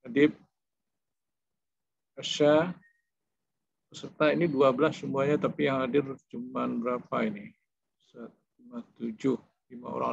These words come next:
lagi kemana nih? Asha ada enggak nih? Nol nol sembilan. Asha ada?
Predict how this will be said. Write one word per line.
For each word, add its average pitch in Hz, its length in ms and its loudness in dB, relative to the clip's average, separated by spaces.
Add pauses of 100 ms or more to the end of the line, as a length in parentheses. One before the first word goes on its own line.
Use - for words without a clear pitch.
lagi 131 100 -2
kemana 123 380 -2
nih? 120 160 0 (1040)
Asha 160 400 0
ada 160 80 4
enggak 175 240 2
nih? 127 140 0 (680)
Nol 127 160 -8
nol 131 160 -4
sembilan. 127 280 0 (4000)
Asha - 220 0
ada? 151 220 6